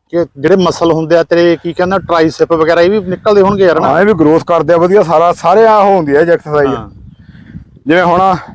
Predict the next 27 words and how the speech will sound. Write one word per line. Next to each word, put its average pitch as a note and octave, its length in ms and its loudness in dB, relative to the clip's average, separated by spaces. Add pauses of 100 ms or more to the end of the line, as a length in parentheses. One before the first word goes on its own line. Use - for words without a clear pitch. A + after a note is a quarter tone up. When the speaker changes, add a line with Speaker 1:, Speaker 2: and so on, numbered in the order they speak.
(340)
Speaker 1:
ਉਧਰੋਂ F3 240 -6
ਪੈਰਾਂ E3 300 -2
ਦੀਆਂ E3+ 160 -6
ਪਿੰਜਣੀਆਂ E3+ 600 -4 (580)
Speaker 2:
ਆ, B2 180 2
ਹਾਂ। B2 440 0
Speaker 1:
ਇਹ F3+ 100 -4
ਵੀ F#3+ 100 -2
ਨਿਕਲਦੀਆਂ E3+ 480 -2
Speaker 2:
ਹੁਣ D#3+ 100 2
Speaker 1:
ਬਾਹਰ। F3+ 140 2
Speaker 2:
ਅੱਜ F3 80 0
ਕੱਲ੍ਹ G#3+ 300 2
ਬਹੁਤ F3+ 300 0
ਮੁੰਡੇ G#3+ 260 -2
ਜਿਹੜੇ G#3 200 2
ਵੀਡੀਓ G#3 300 -2
ਪਾਉਂਦੇ G3 240 0
ਆ G#3+ 40 0
ਨਾ, A#3+ 100 0
ਭੱਜਦੇ F3+ 400 -2
ਦੌੜਦੇ F3 380 0
ਦੀ F3 100 -4
ਵੀਡੀਓ F#3+ 240 0
ਪਾਉਂਦੇ F3+ 280 0
ਆ। D#3 140 0
Speaker 1:
ਹਾਂ। C3+ 400 -2